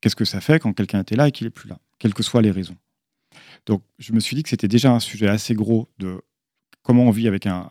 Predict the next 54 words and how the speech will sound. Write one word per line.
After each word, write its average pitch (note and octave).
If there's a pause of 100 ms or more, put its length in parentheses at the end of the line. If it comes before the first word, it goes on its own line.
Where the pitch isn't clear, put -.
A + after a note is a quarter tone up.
(180)
un G2
manque B2
à A2+
côté G2+
de -
soi, C#3 (540)
que A2+ (160)
d'essayer A#2
de A#2+
comprendre B2+ (380)
la A2
cause C3+
de A2+
ce -
manque, D3+
c'était -
encore A2+
un A#2
autre A2+
sujet. G#2+
Donc, F#2 (360)
voilà, F2
je, G2
ça, B2+
c'est, - (340)
<laughs> -
donc, A#2+ (360)
comprendre D#3+
la C#3
disparition, C3
pour C3+
moi, C3
c'était -
ça. -
C'est A2+
comprendre D#3+
ce -
que -
ça A#2
nous A2+
fait -
à A#2+
nous, B2
les A2
restants, A2+ (340)
de, G2
de, G2
de F#2+
vivre A2
avec G2
un, F2 (300)
un F#2+
fantôme. - (800)
Euh, F2+